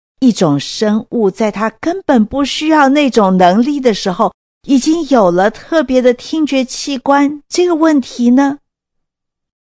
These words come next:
不用说，他们会像他们经常做的，把他们的信仰伪装成科学，说耶格尔博士没有想到，在那个时期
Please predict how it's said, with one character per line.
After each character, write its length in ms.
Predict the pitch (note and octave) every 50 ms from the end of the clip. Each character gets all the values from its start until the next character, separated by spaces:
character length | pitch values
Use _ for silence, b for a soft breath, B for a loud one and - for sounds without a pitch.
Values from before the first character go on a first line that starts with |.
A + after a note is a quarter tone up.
| _ _ _
不 140 | - G#3+ G3+
用 260 | G#3+ G3+ F#3+ F#3+ F#3+
说， 480 | E3+ - - - F3+ F3 E3+ E3+ D#3+ - _ _ _ _ _
他 180 | - - A#3+ G#3+
们 140 | G3 G#3
会 180 | G#3 - A3+ G3+
像 240 | G3+ - A3 G3 F#3+
他 200 | G3+ G#3+ G3+ F#3
们 120 | F3+ F#3+
经 240 | F#3+ - A3 G#3 G#3+
常 280 | A3 - A#3+ F#3+ F#3+ G3
做 280 | - - A3 G3+ F#3+
的， 240 | F3+ F#3 E3+ - - _ _ _ _ _ _ _
把 160 | - D#3+ C#3
他 180 | - - - D#3+
们 80 | D#3+ D#3+
的 140 | C#3+ C#3+ D3
信 380 | - - - - F#3+ F3 D#3
仰 260 | C3+ C3 A2+ A#2+ A#2+ - -
伪 180 | - F3+ D3+
装 260 | C3+ - - G3 G#3 G#3+
成 280 | - - F#3 E3 D#3+
科 340 | - - - - D4 D4+ D4+
学， 440 | - - - - C#3+ C3+ B2 - - _ _ _ _ _ _ _ _ _ _ _ _ _
说 480 | - - - D#4 D#4 D#4 D#4 D4+ D4 D4 _ _ _ _ _ _ _ _ _ _ _ _ _ _ _ -
耶 200 | G#3 G#3 G#3 G3+
格 220 | G3 G3+ F#3+ F#3
尔 200 | F#3 F#3+ F3+ E3
博 300 | D3+ - - D3+ D3+ E3+
士 340 | F3+ - - - - C#4 C4+
没 200 | A#3+ G#3+ A3 A3+
有 160 | B3 B3+ C4
想 400 | B3 - - - A3 G3+ F#3 F3
到， 420 | E3+ - A#3 B3 A#3 G#3+ G3+ G#3 _ _ _ _ _ _ _ _ _ _
在 220 | - - G4 G4+
那 120 | F#4+ F#4+ G4
个 140 | F4+ F#4 D#4+
时 260 | - - D4 D4 C4+
期 300 | - - - D4+ D4